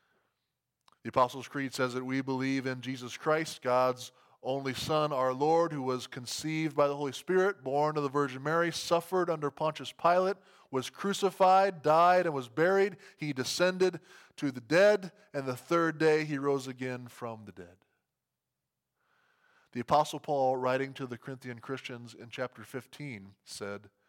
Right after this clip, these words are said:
"For I delivered to you as of first importance what I also received, that Christ died for our sins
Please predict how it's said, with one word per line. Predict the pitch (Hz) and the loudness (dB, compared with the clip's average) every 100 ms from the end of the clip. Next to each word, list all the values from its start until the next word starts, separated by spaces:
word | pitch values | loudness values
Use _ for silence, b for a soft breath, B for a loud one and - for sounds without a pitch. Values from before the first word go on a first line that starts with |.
| _ _ _ _ _ _ _ _ | _ _ _ _ _ _ _ _
"For | - | 0
I | 131 147 | 2 2
delivered | 147 139 160 165 180 180 185 | 0 0 0 2 0 0 -8
to | 170 | -10
you | 170 127 107 117 | -8 -8 -8 -6
as | 120 120 | -6 -6
of | 120 | -8
first | - 156 147 | -8 -8 -8
importance | 143 - 147 107 104 - | -12 -8 -6 -6 -14 -12
what | 120 | -6
I | 120 | -4
also | 123 131 - | -2 -4 -4
received, | 131 120 - 156 123 98 | -10 -10 -10 -10 -12 -10
that | 110 - | -12 -12
Christ | - 160 165 156 - - - | -6 -2 -2 -4 -12 -20 -6
died | 139 147 147 147 | 2 4 4 0
for | - 143 135 | -6 -4 -2
our | 127 | -2
sins | - 147 123 101 101 | -6 -8 -10 -10 -16